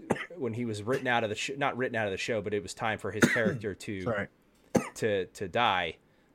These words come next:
Speaker 2: Yeah.
Speaker 1: um, in that show. Like, it was, like, I, you know, I, it was very emotional.
Speaker 2: You cried.
Speaker 1: Um,
Speaker 2: You were
Speaker 1: I
Speaker 2: about to
Speaker 1: cr-,
Speaker 2: say
Speaker 1: I,
Speaker 2: you
Speaker 1: I
Speaker 2: cried.
Speaker 1: cried. Um,
Speaker 2: Okay, that's fine. You can
Speaker 1: ever
Speaker 2: say that.
Speaker 1: since,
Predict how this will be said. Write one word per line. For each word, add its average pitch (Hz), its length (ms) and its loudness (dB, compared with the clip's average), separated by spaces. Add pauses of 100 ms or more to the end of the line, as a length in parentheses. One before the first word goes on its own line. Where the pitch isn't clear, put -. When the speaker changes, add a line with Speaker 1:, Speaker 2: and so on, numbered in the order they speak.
Speaker 2:
Yeah. 120 300 4
Speaker 1:
um, 98 180 -4
in 117 140 -4
that 104 180 -2
show. 110 300 2
Like, 92 240 -4
it 117 120 -6
was, 98 380 -6 (240)
like, 101 200 -6
I, 98 180 0 (220)
you 113 100 -6
know, 95 120 -6
I, 87 200 -4 (480)
it 95 80 -8
was 87 140 -10
very 117 360 8
emotional. 87 480 -4 (540)
Speaker 2:
You 123 220 4
cried. 117 240 8
Speaker 1:
Um, 127 120 -6
Speaker 2:
You 139 120 4
were - 20 10
Speaker 1:
I - 40 10
Speaker 2:
about 117 160 8
to 113 40 2
Speaker 1:
cr-, 131 40 2
Speaker 2:
say - 20 8
Speaker 1:
I, - 60 8
Speaker 2:
you 107 140 2
Speaker 1:
I 160 120 8
Speaker 2:
cried. 202 80 2
Speaker 1:
cried. 95 260 2 (600)
Um, - 40 6
Speaker 2:
Okay, 135 160 4 (120)
that's 151 160 0
fine. 127 280 6
You 139 120 4
can 165 80 12
Speaker 1:
ever 170 160 12
Speaker 2:
say 202 160 10
that. 156 60 10
Speaker 1:
since, - 60 4